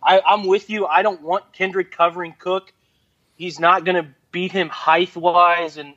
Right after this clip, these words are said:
and probably not from an aesthetic athlete positional-wise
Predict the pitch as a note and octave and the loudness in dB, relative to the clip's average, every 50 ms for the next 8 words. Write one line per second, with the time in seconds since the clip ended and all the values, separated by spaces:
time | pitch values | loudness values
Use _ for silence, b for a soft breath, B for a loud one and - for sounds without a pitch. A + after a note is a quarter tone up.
0 | _ _ _ D3 C#3 _ - E3+ F3+ F#3 F#3 F#3 E3+ E3+ D#3+ D3+ D3+ D3+ D#3 D#3+ | _ _ _ -20 -20 _ -4 -2 0 0 -2 -4 -8 -14 -12 -8 -4 -2 -2 -2
1 | D3+ - - D#3 D3+ D3 D3 D3+ D3 - - D#3+ D#3 D#3 - C3+ C3+ C3+ C#3 D#3 | -2 -6 -10 -12 -10 -8 -6 -8 -8 -4 -4 -4 -4 -4 -6 -8 -8 -6 -6 -6
2 | - E3+ E3+ F3+ F3+ F3+ - - _ _ _ _ _ _ - F3+ E3+ D#3+ F#3 F#3 | -8 -8 -8 -10 -10 -12 -16 -20 _ _ _ _ _ _ -8 -6 -4 -2 -4 -4
3 | - F#3+ F#3 F3+ F3+ F3 F3+ F3+ F3+ F#3 F3+ F3+ F3+ - - | -4 -6 -6 -6 -4 0 2 4 4 4 4 2 0 -4 -12